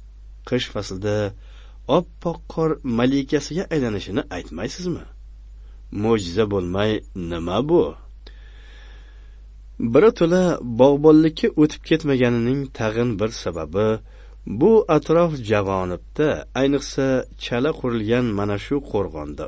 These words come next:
uni hamma domla deb atardi. Nega domla? Domla bo'lgach, xomtoku, payvanddan boshqa yana biror hunar ham kerak-ku. Iya, shunday hunar bor-ku o'zi.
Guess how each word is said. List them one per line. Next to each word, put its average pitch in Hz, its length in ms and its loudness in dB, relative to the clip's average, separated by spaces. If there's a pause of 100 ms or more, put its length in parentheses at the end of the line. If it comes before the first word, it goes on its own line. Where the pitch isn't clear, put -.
uni 80 260 -10
hamma 170 500 -2 (640)
domla 101 540 2 (120)
deb 87 180 -8
atardi. - 460 -12 (760)
Nega 95 460 -2
domla? 76 440 -10 (840)
Domla 92 480 -2
bo'lgach, 101 560 0 (400)
xomtoku, 104 840 -2 (480)
payvanddan 98 720 -2
boshqa 101 440 0 (220)
yana 95 320 -2
biror 98 340 0
hunar 107 400 -2
ham 170 260 -6
kerak-ku. 190 540 -10 (800)
Iya, 80 280 -8 (960)
shunday 95 560 -2
hunar 107 380 -2
bor-ku 92 500 -4
o'zi. 262 320 -2